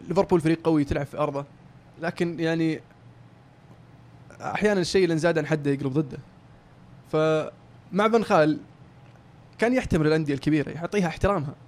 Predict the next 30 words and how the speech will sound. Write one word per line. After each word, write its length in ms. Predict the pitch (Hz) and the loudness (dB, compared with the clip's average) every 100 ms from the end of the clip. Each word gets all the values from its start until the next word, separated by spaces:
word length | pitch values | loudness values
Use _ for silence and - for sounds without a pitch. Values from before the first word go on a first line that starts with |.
| - | -12
بس 140 | 151 - | -10 -2
كان 180 | 175 160 | 0 2
أدائنا 360 | 160 190 175 | 4 6 4
ضد 180 | 156 151 | 0 0
الأندية 240 | 160 165 | 0 0
الكبيرة 460 | 156 156 160 170 147 | 0 2 2 0 -2
أغلبها 300 | 139 165 143 | 0 0 0
فوز 300 | 160 151 135 | 0 -2 -2
لنا. 140 | 151 - - - - - - - - - - - - - - - | -6 -8 -18 -20 -20 -20 -20 -20 -20 -20 -20 -20 -20 -20 -20 -4
كان 140 | 156 156 | 0 2
يعرف 200 | 190 185 | 2 2
يتعامل 320 | 170 160 131 | 2 2 0
مع 100 | 127 | -2
الأندية 200 | 127 131 | -4 -6
الكبيرة. 300 | 135 143 151 - - 147 - | -8 -10 -14 -18 -16 -14 0
مو 100 | 196 | 0
بلأنه 340 | 196 208 202 | 4 4 6
يقفل 400 | 175 165 196 165 | 6 4 2 0
صح، 340 | 147 180 - - - - - - | 0 0 -2 -16 -20 -20 -18 -6
لأنه 360 | 160 180 170 - - - - - 160 | -2 0 -2 -6 -20 -20 -20 -14 -2
يعرف 300 | 175 214 151 | 2 4 4
يجهز 320 | 156 139 135 | 2 2 0
الفريق 240 | 131 139 | -2 -2
صح. 240 | - - - - - - - - | -4 -12 -14 -20 -20 -20 -20 -2
مورينيو 560 | 160 247 262 254 254 233 - - - - - - | 6 8 8 8 6 4 -4 -20 -20 -20 -20 -4
في 80 | 190 | 0
المباراة 380 | 190 208 220 214 | 4 4 4 2
الأولى 480 | - 170 175 208 147 | 0 0 4 4 4
ضد 180 | 139 135 | 2 -2
ليفربول 460 | 147 143 156 165 | -4 -2 0 0